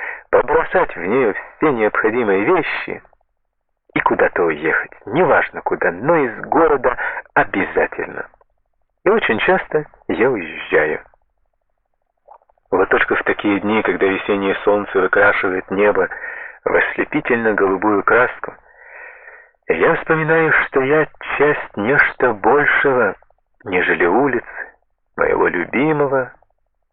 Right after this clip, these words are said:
старого города. Все чаще и чаще говорим о всяких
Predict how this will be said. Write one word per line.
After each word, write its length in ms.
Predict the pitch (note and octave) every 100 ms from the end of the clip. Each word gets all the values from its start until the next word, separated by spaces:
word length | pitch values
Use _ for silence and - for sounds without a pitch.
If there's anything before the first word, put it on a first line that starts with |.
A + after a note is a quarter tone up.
| - -
старого 520 | - G#2+ G2+ F#2 F2+
города. 600 | - F2+ - - - - _ _ _ _ _ _ _ _ _ _ _ _ _ _ _ _ _ _ _ _ _ _ _ _ _ - -
Все 140 | F#3
чаще 480 | - G3 F#3 - E3+
и 60 | D3+
чаще 460 | - E3+ C#3 -
говорим 460 | C3+ C3 C3 D3 D3
о 80 | C3
всяких 480 | - - C#3+ -